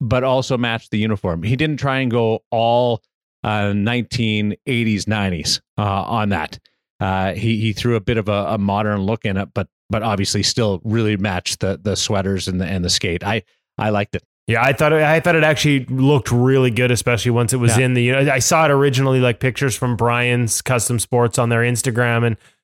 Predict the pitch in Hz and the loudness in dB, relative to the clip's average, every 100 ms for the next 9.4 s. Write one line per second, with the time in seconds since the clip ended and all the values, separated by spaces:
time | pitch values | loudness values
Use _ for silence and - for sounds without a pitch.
0 | _ 123 127 123 127 139 156 143 123 110 | _ -2 0 2 2 4 4 2 0 0
1 | - 117 139 156 156 135 135 123 123 123 | 0 2 2 2 2 4 4 2 2 2
2 | 107 101 110 117 104 95 110 113 113 113 | 0 -2 0 0 0 -2 -2 0 2 2
3 | 107 107 110 120 123 131 135 139 _ _ | 0 0 2 2 2 4 2 2 _ _
4 | _ - 139 160 165 180 175 156 151 151 | _ 0 4 6 6 4 4 4 4 4
5 | 143 156 147 147 143 131 _ _ _ _ | 2 2 4 4 2 -2 _ _ _ _
6 | - 117 113 110 113 123 131 120 143 135 | -2 0 2 2 2 2 2 2 2 2
7 | 143 123 127 123 127 113 127 113 - 123 | 2 0 0 2 0 0 -2 -2 0 -2
8 | 110 107 131 120 120 120 107 123 107 120 | -2 -2 0 2 2 2 0 -4 0 0
9 | 117 117 117 | 2 2 0